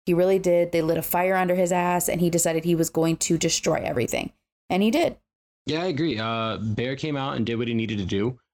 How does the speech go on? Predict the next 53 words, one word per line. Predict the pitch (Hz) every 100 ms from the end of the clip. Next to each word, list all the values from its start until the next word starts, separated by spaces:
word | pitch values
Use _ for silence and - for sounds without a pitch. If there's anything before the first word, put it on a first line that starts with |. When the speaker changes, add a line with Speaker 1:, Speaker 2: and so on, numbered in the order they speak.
| -
Speaker 2:
Um, | 110 104 98
you | 101
can | 110 92
obviously | 110 123 123
tell | 104 110 110
that | 101
as | 98
soon | - 113
as |
he | 113
got | 110
eliminated | 104 101 110 113 120 127 - -
on | 101
last | 98 107
season, | 120 120 135 143 - _ -
he's | 117
been | 127
training | 107 110 110 107 98
nonstop. | 101 104 - - 95 120 - _ _ _ _ 92
Uh, | 101
you | 98 104
don't, | 104
not | 113
just | 104
social | 131 120 110
media, | 120
but | 92
just | 95 -
seeing | 120 117
him | 101
in |
the | 95
game. | 104 110 98 - - -
Wes | 104 123 135 - -
was | 113 123 104
clearly | - 127 117 110
underprepared | 110 110 - - 104 101
here, | 110 104
and | 104 101 98 98
I | - 127
agree. | 110 113
I | 101
think, | 107 131 -
I | _ -
mean, | 120
he | 131
spent, | - 127
like, | 117
four | - 127
or |
five | 117 120 110
days | 113 104
sick | - 117 101